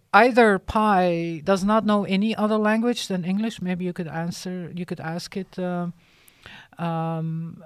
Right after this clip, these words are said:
uh, does Pi speak any other language between English? Because currently the mobile version is only available in the U S, U K, Ireland, uh, New Zealand, Australia. Or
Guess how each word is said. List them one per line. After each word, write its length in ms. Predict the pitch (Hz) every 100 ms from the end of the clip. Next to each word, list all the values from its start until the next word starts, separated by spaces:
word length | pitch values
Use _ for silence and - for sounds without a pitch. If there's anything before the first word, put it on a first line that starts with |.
| 165
uh, 180 | 160
does 360 | 156 180 180 -
Pi 520 | - 202 208 208 208 190
speak 340 | - 220 208
any 240 | 190 180
other 160 | 175 170
language 560 | 175 180 185 - - -
between 320 | 165 - 170
English? 340 | 170 196 226 -
Because 300 | 180 185 -
currently 680 | - 202 214 214 220 226 226
the 140 | 185
mobile 640 | 165 180 190 208 202 196 190
version 440 | 185 185 185 190
is 120 | 175
only 240 | 175 175 175
available 640 | 170 160 165 170 165 165
in 140 | 165
the 80 | 160
U 120 | 156
S, 200 | 160 160
U 80 | 156
K, 340 | 147 156 156 151
Ireland, 580 | 151 156 156 151 156 -
uh, 160 | -
New 180 | 143 160
Zealand, 360 | 156 165 151 147
Australia. 560 | 143 - 175 160 147 156 - 156 - -
Or 380 | 247 240 165